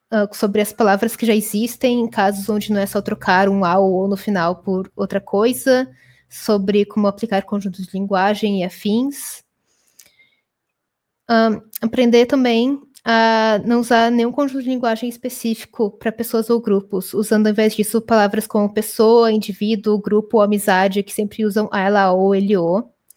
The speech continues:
independentemente de quem está sendo referido. Isso pode ser útil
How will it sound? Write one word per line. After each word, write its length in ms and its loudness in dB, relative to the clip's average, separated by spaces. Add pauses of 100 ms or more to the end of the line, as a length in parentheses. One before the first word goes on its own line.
(600)
independentemente 800 2
de 120 -2
quem 160 -2
está 140 -4
sendo 180 -2
referido. 540 -2
Isso 280 -6
pode 220 0
ser 120 2
útil 520 0